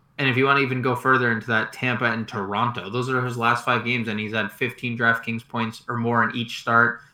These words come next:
He's one out away from having five straight quality starts over that span, too. Um, so I think Bubic, I know the Twins, you know, have some thump,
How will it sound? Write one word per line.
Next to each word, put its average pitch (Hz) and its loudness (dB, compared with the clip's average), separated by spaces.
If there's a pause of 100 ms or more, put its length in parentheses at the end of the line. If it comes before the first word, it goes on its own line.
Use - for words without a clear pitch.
(200)
He's 117 -2
one 120 2
out 131 6
away 117 2
from 110 -6
having 101 -2
five 110 2
straight 107 -2
quality 151 0
starts 185 -4
over 190 -2
that 190 -2
span, 196 -4
too. 185 -2 (360)
Um, 113 0
so 120 -2
I 117 -6
think 220 -4 (160)
Bubic, 143 0 (560)
I 120 -2
know 135 2
the 143 0
Twins, 139 -4
you 156 -4
know, 139 -2
have 120 2
some 117 -6
thump, 175 -2